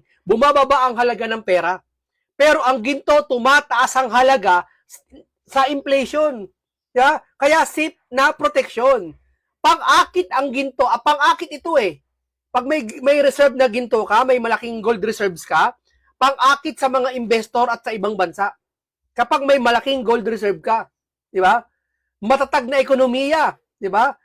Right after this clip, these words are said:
Mas mataas na credit rating, mas madaling mangutang ang bansa. Mas maraming foreign investors ang pumapasok. Ginagamit sa pag-stabilize ng ekonomiya. Ha? Kung biglang lumakas o humina ng sobra ang currency,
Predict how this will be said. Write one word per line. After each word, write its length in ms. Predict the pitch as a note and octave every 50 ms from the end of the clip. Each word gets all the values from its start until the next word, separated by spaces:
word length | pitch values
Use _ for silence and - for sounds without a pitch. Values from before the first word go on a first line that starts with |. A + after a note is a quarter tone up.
| _ _ _
Mas 240 | G3+ C4 B3+ B3 A#3+
mataas 480 | B3+ C4 C4 - - - A#3+ - - -
na 80 | A#3
credit 400 | - - A#3+ B3 B3 G#3 B3 A3 A3+ G#3+
rating, 480 | B3 C#4 C#4+ - C#4+ D4+ D4+ D4+ C#4+
mas 160 | C4 B3 A#3 -
madaling 400 | A3 A#3 G3+ G#3 A3+ A3+ A3+ A3
mangutang 720 | A3 G#3+ G#3+ A3 A#3+ C#4 D4+ - D4+ D4 C4 F#3+ D#3+ C#3+ _ _ _
ang 160 | - G#3 G#3+
bansa. 480 | A3 G3+ G#3+ G#3 G3 - A3+ G#3+ - - _ _ _ _ _
Mas 240 | A#3+ B3+ B3+ - A3+
maraming 400 | A#3+ B3 B3+ B3 B3 B3 B3 A3
foreign 320 | - B3 A#3+ B3 B3+ A3+
investors 720 | A3+ A3+ G#3+ F#3 A3+ A3+ - - - C4 A3+ A3+ G#3+ - _ _ _ _ _
ang 80 | A#3+ C4+ C#4
pumapasok. 640 | D#4 C#4 C#4 C4 - - F#3+ F3 - - G3+ F#3+ - _ _ _ _ _ _ _ _ _ _ _ _ _
Ginagamit 640 | F#3+ C#4 C#4 D#4+ D#4 A#3+ F4+ F4+ F#4 F#4 F#4+ - -
sa 80 | D#4
pag-stabilize 800 | - D4+ C#4+ - C4 - - - C4+ C4 G#3+ A3 B3 C4 A#3+ A#3+
ng 160 | - B3 - G#3+
ekonomiya. 640 | A3 - B3 A3 A3+ G#3+ G3+ F#3+ F3+ G#3 A3+ B3+ A#3+ _ _ _ _ _ _ _ _ _ _ -
Ha? 200 | F3+ A3+ A#3 - _ _ _ _
Kung 160 | - D#4+ E4 D#4
biglang 320 | E4 C#4+ E4 F4+ F#4+ F#4+
lumakas 640 | D#4 D4+ E4 D#4+ E4 D4 C4+ - D4+ D4+ C4+ B3+ -
o 160 | B3+ B3+ G#3+
humina 560 | C#4 C#4 B3 C#4 C#4+ C#4 B3 C4 B3+ B3+ -
ng 160 | A#3+ A#3+ A#3
sobra 400 | - - C4 B3+ G#3 G3 B3 A3+
ang 80 | A3+ A#3
currency, 640 | G#3+ - A3 G#3+ G#3+ A3 G#3+ F#3+ - F#3 D#3 D#3+